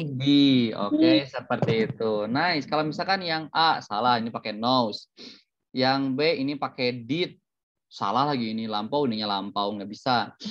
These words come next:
Speaker 2: Yang C little do she, nggak ada. Kan harusnya does auxiliary-nya. Oke, mulai paham ya? Mulai paham. Nomor tujuh. Nomor tujuh semuanya menaruh, eh, me-, meletakkan auxiliary di depannya. No sooner.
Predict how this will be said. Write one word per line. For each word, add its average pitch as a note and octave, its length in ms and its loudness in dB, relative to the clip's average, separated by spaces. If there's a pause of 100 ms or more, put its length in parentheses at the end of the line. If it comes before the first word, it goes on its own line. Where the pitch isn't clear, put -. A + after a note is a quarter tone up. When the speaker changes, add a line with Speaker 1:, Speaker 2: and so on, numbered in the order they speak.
(280)
Speaker 2:
Yang A#2+ 240 0 (160)
C - 20 -4 (140)
little D#3+ 640 -4
do C#3+ 240 0
she, F#3 320 -6
nggak G#2 400 -4
ada. A2+ 320 0
Kan C#3+ 80 -6
harusnya C#3+ 320 -6
does A2+ 320 -2
auxiliary-nya. F#2+ 800 -8 (500)
Oke, A#2 380 -2
mulai G#2 180 -4
paham C3+ 240 0
ya? B2+ 300 2 (240)
Mulai G#2 160 -10
paham. A2 400 -4 (400)
Nomor B2+ 160 0
tujuh. E3 480 2 (400)
Nomor D#3 260 0
tujuh G#3 240 4
semuanya G#3+ 540 0
menaruh, G3 560 -2 (580)
eh, D3+ 140 0
me-, D3+ 240 -2
meletakkan D3 720 -2
auxiliary C3 500 -2
di A#2 80 -2
depannya. A#2 540 -4
No A#2 180 -4
sooner. C3+ 540 2